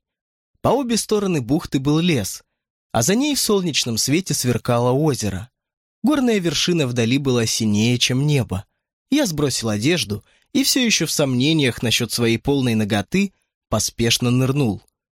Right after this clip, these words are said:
Это был шок. От ледяной воды у меня перехватило дыхание. Я вынырнул, ловя ртом воздух, но, заработав руками и ногами, почувствовал, как по венам бодро побежала кровь.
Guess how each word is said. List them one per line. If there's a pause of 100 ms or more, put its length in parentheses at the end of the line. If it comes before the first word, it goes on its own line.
(420)
Это
был
шок. (440)
От
ледяной
воды
у
меня
перехватило
дыхание. (420)
Я
вынырнул,
ловя
ртом
воздух, (320)
но,
заработав
руками
и
ногами, (320)
почувствовал,
как
по
венам
бодро
побежала
кровь.